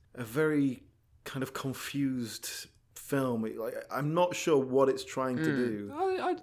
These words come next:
Speaker 3: no, I, I don't think so.
Speaker 1: And I didn't, I didn't hate it particularly, and certainly, like, the visuals, you, you can't
Speaker 2: Mm.
Speaker 1: fault it. But <sighs> the tone of it was weird. And
Speaker 3: I didn't have a problem with the tone at
Speaker 1: like,
Speaker 3: all.
Speaker 1: they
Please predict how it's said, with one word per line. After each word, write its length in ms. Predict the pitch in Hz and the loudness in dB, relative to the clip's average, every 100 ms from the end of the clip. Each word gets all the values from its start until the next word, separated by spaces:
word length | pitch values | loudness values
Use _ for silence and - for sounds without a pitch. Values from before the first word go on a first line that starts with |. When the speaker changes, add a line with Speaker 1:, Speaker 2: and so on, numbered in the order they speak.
| - | -8
Speaker 3:
no, 380 | 208 214 311 277 | -4 -2 -2 -2
I, 60 | 208 - | -4 -6
I 80 | 233 | -4
don't 160 | 208 107 | -2 -2
think 160 | 107 120 | -2 -6
so. 260 | 185 240 - | -6 -8 -4
Speaker 1:
And 140 | 143 165 | 4 4
I 60 | |
didn't, 340 | 165 226 233 214 - _ - | 6 6 6 4 -8 _ -2
I 60 | |
didn't 200 | 170 247 | 0 2
hate 320 | 156 156 160 196 | 6 6 8 6
it 100 | 190 | 4
particularly, 560 | 180 190 190 196 196 | 2 0 4 6 8
and 140 | 151 135 | 6 4
certainly, 540 | - 180 185 151 139 | 4 4 4 4 6
like, 260 | 127 123 117 | 6 6 2
the 60 | |
visuals, 640 | 117 110 131 135 107 101 98 | -2 0 0 0 0 0 -2
you, 180 | 104 101 - | -6 -8 -6
you 180 | 117 101 | -6 -4
can't 240 | - 127 | -4 -2
Speaker 2:
Mm. 160 | 143 131 | 0 0
Speaker 1:
fault 240 | 113 107 | 0 -2
it. 240 | 98 - - - - - - _ | -6 -8 -16 -20 -20 -20 -20 _
But 260 | 139 131 131 - _ _ | 4 4 4 -4 _ _
<sighs> 380 | - - - - | -12 -8 -6 -4
the 100 | 143 | -4
tone 320 | 143 165 226 | 0 4 4
of 100 | 240 | 4
it 220 | 117 101 110 | 2 -2 -4
was 240 | 113 104 | -10 -10
weird. 560 | 117 151 226 170 113 110 | -6 -2 0 2 0 -2
And 120 | 113 | -2
Speaker 3:
I 80 | - | 0
didn't 180 | - 110 | 2 0
have 100 | 110 | 0
a 60 | |
problem 280 | - 113 110 | 0 0 0
with 20 | 104 | -4
the 60 | - | -2
tone 220 | 113 110 | 0 0
at 40 | 110 | 0
Speaker 1:
like, 100 | 139 | 0
Speaker 3:
all. 80 | |
Speaker 1:
they 60 | - | -2